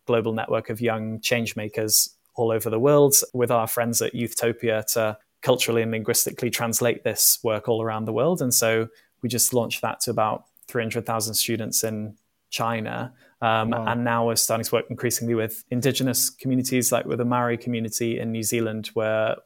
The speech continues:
Speaker 1: it, it's, it's really, it's really important to us to do cultural translations instead of just linguistic ones.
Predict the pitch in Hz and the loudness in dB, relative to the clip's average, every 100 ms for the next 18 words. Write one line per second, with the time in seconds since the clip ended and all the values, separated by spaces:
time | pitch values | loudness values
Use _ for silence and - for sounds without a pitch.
0 | - - - 147 - 151 139 151 151 147 | -8 -6 -2 -4 -2 0 6 6 6 4
1 | 143 143 135 131 135 127 120 - 120 117 | 6 6 6 4 2 2 0 0 -2 0
2 | 127 123 117 110 107 107 113 110 - 107 | 0 0 -2 -2 -4 -4 -2 -2 -4 -6
3 | 110 - 110 104 107 - 120 107 113 - | -4 -2 -2 -2 -4 -4 -4 -4 -2 -2
4 | 127 - 113 - | -4 -6 -6 -6